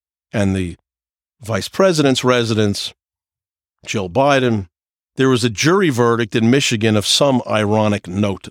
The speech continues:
I would say. Four men were charged with conspiring to kidnap Michigan's leftist governor, Gretchen Whitmer. They were found either not guilty, two of the four, or the jury was hung on all charges for the other two. No convictions after a three-week trial.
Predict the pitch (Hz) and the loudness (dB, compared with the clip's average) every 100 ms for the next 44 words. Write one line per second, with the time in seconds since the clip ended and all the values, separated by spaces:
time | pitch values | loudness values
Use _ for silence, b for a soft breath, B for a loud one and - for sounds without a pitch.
0 | - 95 90 80 - - 92 _ _ - | -10 -10 -8 -10 -10 -12 -20 _ _ -18
1 | - 151 175 151 131 135 113 101 - 117 | 0 2 4 4 4 2 0 0 0 2
2 | 113 110 104 107 98 - 117 113 110 104 | 2 -2 -6 -6 -6 0 0 2 0 -4
3 | - 120 104 101 101 - _ _ - 117 | -6 -4 -2 -2 -4 -8 _ _ 0 2
4 | 123 123 113 107 98 107 113 - 107 - | 2 2 0 0 0 -2 -2 -4 -6 -2
5 | 110 107 107 104 98 107 101 101 101 117 | 0 2 0 0 0 -2 -2 -2 -2 0
6 | 110 107 104 _ _ _ 120 117 110 - | 0 -2 -2 _ _ _ -2 0 0 0
7 | 135 127 117 110 120 127 - 113 110 113 | 0 2 4 4 2 0 0 0 0 0
8 | 104 - 110 101 98 - 113 104 101 - | -2 0 0 0 -6 -6 -2 0 0 -4
9 | _ _ _ _ _ _ _ - 120 107 | _ _ _ _ _ _ _ -2 0 0
10 | 87 117 117 110 101 - 113 107 104 101 | -2 0 2 2 0 0 0 0 0 -2
11 | - 107 101 95 90 - _ _ - 113 | -4 -4 -4 -6 -10 -14 _ _ -8 -2
12 | 120 143 120 - 98 85 _ _ _ 120 | 2 2 0 -4 -8 -10 _ _ _ 2
13 | 143 175 - 127 120 127 - 113 110 107 | 2 2 0 0 0 0 0 0 0 0
14 | - 104 95 - 113 107 104 - 113 104 | -2 -6 -6 -2 0 2 0 -2 0 0
15 | 104 101 | 2 0